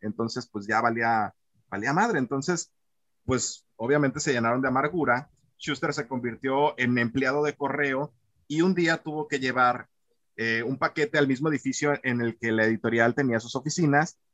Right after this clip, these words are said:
Alguien lo vio, lo reconoció y lo mandaron allá con los editores y le, le dijeron que no podían creer la situación del dibujante. Ese día apenas recibió de ellos una propina y el consejo de que cambiara de trabajo.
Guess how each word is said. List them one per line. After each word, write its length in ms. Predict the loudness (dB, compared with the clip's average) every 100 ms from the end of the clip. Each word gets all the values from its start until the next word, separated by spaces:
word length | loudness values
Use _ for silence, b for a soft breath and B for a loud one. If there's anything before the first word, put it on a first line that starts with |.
| _
Alguien 300 | 0 2 4
lo 100 | 4
vio, 260 | 2 0 0
lo 120 | 2
reconoció 560 | 0 -2 -2 -2 0 2
y 80 | 4
lo 200 | 4 2
mandaron 420 | 2 2 2 2
allá 260 | 0 -2 -2
con 100 | -4
los 140 | -4
editores 600 | -6 -2 0 0 -2 -6 _ _ -4
y 80 | 0
le, 480 | 2 4 4 2 0
le 180 | -2
dijeron 280 | 0 0 0
que 80 | 0
no 100 | 0
podían 260 | 2 2 2
creer 220 | -2 0
la 100 | 0
situación 340 | -2 -6 -2
del 100 | 0
dibujante. 540 | 0 0 2 2 2 -6 _ _ _ _
Ese 260 | -4 0 2
día 280 | 4 6 6
apenas 520 | 4 2 2 2 2
recibió 400 | 2 2 2 4
de 160 | 6 4
ellos 300 | 4 0 0
una 160 | -2 -2
propina 540 | -4 0 2 0 -2 _ _ 2
y 300 | 4 4 4
el 120 | 2
consejo 460 | 4 2 2 2 4
de 100 | 4
que 120 | 4
cambiara 380 | 4 6 6 6
de 80 | 4
trabajo. 520 | 2 -2 -2 -8 -16